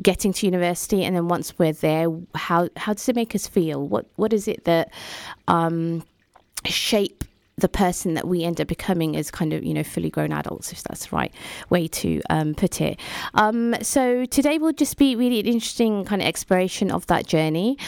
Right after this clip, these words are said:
Um, we will be talking to, um, an educator a bit, um, later on, um, who is, um, Ailsa Harris in the second half of the show. Um,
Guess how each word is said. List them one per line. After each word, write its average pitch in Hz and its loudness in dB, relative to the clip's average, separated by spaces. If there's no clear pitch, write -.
Um, 180 2
we 208 2
will 208 0
be 202 0
talking 220 2
to, 196 2
um, 175 2
an 202 4
educator 185 0
a - 4
bit, - 0
um, 165 0
later 165 -2
on, 175 0
um, 165 0
who 165 -2
is, 160 -2
um, 160 2
Ailsa 165 -2
Harris 165 -2
in - -4
the 170 2
second 170 -4
half 165 -4
of - -14
the - 2
show. - 0
Um, 202 2